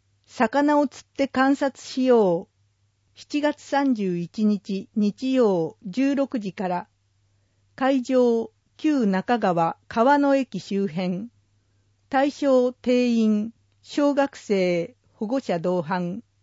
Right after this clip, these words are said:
十五組。費用千円、釣り竿レンタル代等。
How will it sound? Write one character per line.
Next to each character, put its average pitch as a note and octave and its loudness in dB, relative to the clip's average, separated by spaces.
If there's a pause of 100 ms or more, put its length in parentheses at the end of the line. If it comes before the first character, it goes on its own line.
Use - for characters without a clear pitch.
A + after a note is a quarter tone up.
(120)
十 C4+ 0
五 A3+ 2
組。 F3 -4 (960)
費 D4 -2
用 F#3 2
千 C4+ 0
円、 F3 -4 (520)
釣 C4+ 0
り - -
竿 B3+ 4
レ A#3 4
ン B3 2
タ A#3+ -2
ル A3 -4
代 A3 0
等。 F3+ -2